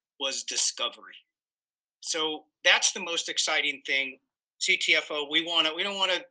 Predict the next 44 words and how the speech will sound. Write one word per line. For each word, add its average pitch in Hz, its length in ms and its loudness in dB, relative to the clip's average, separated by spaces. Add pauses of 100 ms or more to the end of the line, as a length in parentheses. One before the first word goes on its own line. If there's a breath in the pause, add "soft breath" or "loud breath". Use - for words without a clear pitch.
(280 loud breath)
there's 165 140 -6
no 180 120 0
copycat 165 520 -2
products. 156 380 0
We 156 80 -6
don't, 165 200 -2
we 180 120 4
wanna 170 300 0
lead 147 480 2 (840 loud breath)
in 156 160 4
industry. 139 500 2
We 156 60 -10
wanna 170 220 -2
lead 147 600 4 (220)
in 151 160 -2
the 143 60 -6
technology. 135 760 -2
We 165 100 -2
wanna 160 260 -4
lead 156 560 2
in 147 120 0
the 135 100 -6
scientific 135 600 -2
support 131 640 -6 (340 loud breath)
and 139 100 -6
the 135 60 -4
documentation. 123 880 -4
So 131 300 0 (440 loud breath)
give 247 160 4
me, 277 260 6
uh, 240 440 2
a 214 40 -6
few 233 180 -4
minutes, - 440 -6
uh, 170 300 -6
or 135 200 -10
give 139 100 -12
me 135 80 -12
a 131 60 -12
few 151 160 -14
seconds 202 480 -6
and 156 200 -14
let 202 160 -8
me 247 240 -12